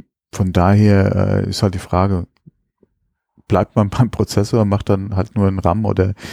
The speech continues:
S S D-Upgrade, äh, oder, ähm, äh, wie gesagt, sch-,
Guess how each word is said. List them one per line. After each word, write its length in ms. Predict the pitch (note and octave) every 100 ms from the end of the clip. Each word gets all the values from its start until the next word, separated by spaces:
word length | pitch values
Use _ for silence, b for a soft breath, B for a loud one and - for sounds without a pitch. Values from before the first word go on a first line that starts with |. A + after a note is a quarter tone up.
| B B
S 160 | G#2 F#2+
S 160 | F#2
D-Upgrade, 640 | - - - - A2+ A2+ - b b b b _
äh, 60 | -
oder, 920 | G2 G2 - G2+ G2 G2 F#2 F#2 F2+
ähm, 320 | F2+ F2 F2 - _ _ _ _ _ _ _ _ _ _ _ _ _ - - _ _ _
äh, 180 | - C2 A#2+ - - -
wie 240 | - F2+
gesagt, 240 | F#2+ G2 -
sch-, 160 | -